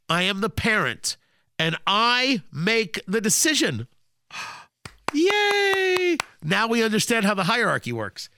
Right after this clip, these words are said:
It, it's like the conversation about education. People say that education is for the kid. <laughs> Oh, oh, oh, they're so, they're, they're so horrifically wrong.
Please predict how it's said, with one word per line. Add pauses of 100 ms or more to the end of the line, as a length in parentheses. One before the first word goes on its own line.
(380)
It,
it's
like
the
conversation
about
education. (260)
People
say
that
education
is
for
the
kid.
<laughs> (320)
Oh, (500)
oh, (420)
oh,
they're
so, (500)
they're,
they're
so
horrifically
wrong.